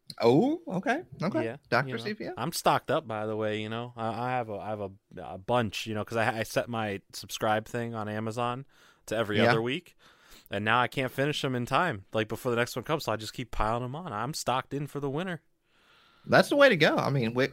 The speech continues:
Speaker 1: I, we got, um, every two weeks over here as well, and, uh, except we don't, you know, we don't drink that garbage cream soda.
Speaker 2: You know, you watch what you're saying over there, Buster.
Speaker 1: I'm ju-, I'm just saying. I'm just saying. You know, the cream soda is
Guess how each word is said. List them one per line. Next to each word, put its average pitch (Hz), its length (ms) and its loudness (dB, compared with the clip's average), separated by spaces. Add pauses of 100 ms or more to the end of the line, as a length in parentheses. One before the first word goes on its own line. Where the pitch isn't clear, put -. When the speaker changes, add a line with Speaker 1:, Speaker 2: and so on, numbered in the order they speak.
Speaker 1:
I, 127 360 6
we 131 140 -2
got, 175 200 6
um, 123 500 6 (420)
every 135 200 6
two 151 180 4
weeks 143 220 4
over 123 160 4
here 139 220 4
as 107 160 2
well, 139 400 6 (800)
and, 98 560 4
uh, 92 320 2
except 131 320 6
we 131 80 6
don't, 113 320 6
you 101 120 2
know, 95 100 2
we 101 100 4
don't 107 140 4
drink 101 240 2
that 98 240 4
garbage 95 400 2
cream 98 260 -2
soda. 90 420 0 (400)
Speaker 2:
You 101 80 -14
know, 87 340 -12
you 90 360 -14
watch 95 260 -6
what - 120 -20
you're - 60 -20
saying 98 320 -8
over 85 160 -10
there, 82 140 -10
Buster. 85 420 -12 (120)
Speaker 1:
I'm 113 240 0
ju-, 104 200 -4
I'm 113 140 6
just 110 180 4
saying. 104 400 4 (180)
I'm 101 140 2
just 101 160 0
saying. 92 380 0
You 107 140 4
know, 98 180 4
the 104 120 -4
cream 160 400 6
soda 98 540 6 (240)
is 95 760 0